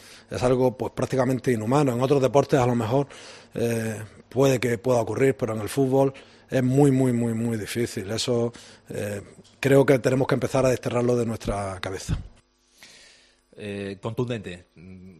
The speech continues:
Speaker 2: supongo que por ahí también habrá líos, supongo, en el, en el futuro. Y lo último, eh, por cerrar la información de esta rueda de prensa, el tercer aspecto, ha anunciado un plan económico de ayuda al fútbol.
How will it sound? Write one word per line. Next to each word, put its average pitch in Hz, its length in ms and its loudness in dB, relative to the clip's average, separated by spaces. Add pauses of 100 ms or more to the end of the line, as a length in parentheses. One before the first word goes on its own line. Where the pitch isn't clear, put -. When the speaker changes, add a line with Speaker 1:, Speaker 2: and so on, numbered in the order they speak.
Speaker 2:
supongo 127 360 -2
que 113 80 -2
por 110 120 -4
ahí 117 80 -2
también 110 280 -8
habrá 104 500 -8
líos, 127 360 -2
supongo, 113 460 -2
en 104 100 -4
el, 101 300 -6
en 107 100 -10
el 101 80 -8
futuro. 104 420 -8
Y 120 120 -10
lo 123 100 -4
último, 180 540 -4
eh, 104 420 -8
por 104 140 -10
cerrar 123 280 -4
la 127 80 -4
información 117 440 -6
de 120 80 -2
esta 110 340 -4
rueda 113 220 -4
de 107 80 -2
prensa, 147 440 -6
el 107 160 -8
tercer 110 260 -10
aspecto, 135 500 -8
ha 127 80 -6
anunciado 156 540 -2
un 147 400 -8 (520)
plan 160 200 2
económico 180 500 0
de 151 80 0
ayuda 156 420 0
al 127 220 -6
fútbol. 90 460 -8